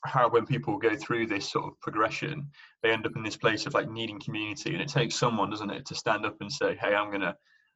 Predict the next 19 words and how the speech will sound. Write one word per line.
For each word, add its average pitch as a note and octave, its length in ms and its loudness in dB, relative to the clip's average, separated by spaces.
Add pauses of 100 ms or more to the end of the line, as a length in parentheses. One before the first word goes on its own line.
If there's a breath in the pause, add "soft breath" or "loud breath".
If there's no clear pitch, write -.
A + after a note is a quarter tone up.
I'm A2+ 120 0
gonna G2+ 100 -6
sort - 340 -2
something G2+ 240 -6
out. G2 280 0
I'm, G2+ 160 0
I'm G#2 120 -2
gonna G2+ 140 -2
make G#2 200 -2
something - 340 -6
happen," - 360 -6 (320)
um, F#2+ 460 -4 (300)
so - 120 -4
that G2 120 -4
we G2 80 -6
find G2+ 300 0
some G#2 140 -6
kind G2 220 -4
of, F#2 100 -10